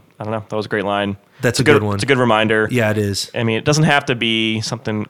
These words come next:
Speaker 1: crazy and something that you cannot achieve. It doesn't
Speaker 2: Yeah.
Speaker 1: mean, like, set a goal that's impossible and you'll end up with something decent,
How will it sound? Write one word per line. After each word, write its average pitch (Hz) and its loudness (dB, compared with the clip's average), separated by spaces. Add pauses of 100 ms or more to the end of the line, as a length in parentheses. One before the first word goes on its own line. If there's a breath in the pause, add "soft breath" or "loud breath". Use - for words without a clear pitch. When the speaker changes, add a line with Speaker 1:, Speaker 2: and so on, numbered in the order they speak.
Speaker 1:
crazy 107 -4
and 117 -8
something 113 -2
that 95 -2
you 95 -4
cannot 104 -4
achieve. 139 -4
It 131 -16
doesn't 127 2
Speaker 2:
Yeah. 131 2
Speaker 1:
mean, 120 2
like, 98 -4 (1300 soft breath)
set - -2
a 113 -2
goal 104 0
that's 101 -4
impossible 104 -2
and 104 0
you'll 101 -2
end 107 -2
up 107 -6
with 101 -6
something 101 -4
decent, 104 -6